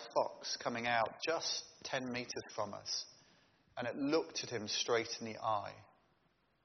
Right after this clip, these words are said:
And they looked at each other. And it walked past, and then nine cubs, new cubs,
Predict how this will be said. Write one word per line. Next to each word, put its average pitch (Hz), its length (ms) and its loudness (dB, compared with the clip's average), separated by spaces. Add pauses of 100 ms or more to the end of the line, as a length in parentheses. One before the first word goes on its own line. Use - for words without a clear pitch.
(580)
And 120 160 0
they 120 80 8
looked 139 320 4
at 113 80 -4
each 107 200 -2
other. 98 280 0 (2250)
And 135 100 -2
it 143 140 2
walked 156 300 2
past, 104 400 4 (120)
and 117 100 -4
then 117 200 0
nine 131 380 4
cubs, 107 440 -2 (720)
new 117 140 -4
cubs, 104 320 -4